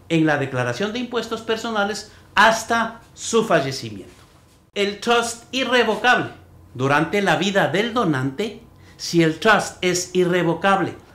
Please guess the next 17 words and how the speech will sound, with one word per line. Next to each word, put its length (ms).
y 140
el 120
donante 440
está 300
vivo, 640
es 140
posible 520
que 100
el 140
trust 500
tenga 300
que 120
presentar 680
declaraciones 840
de 80
impuestos 640
independientes, 1040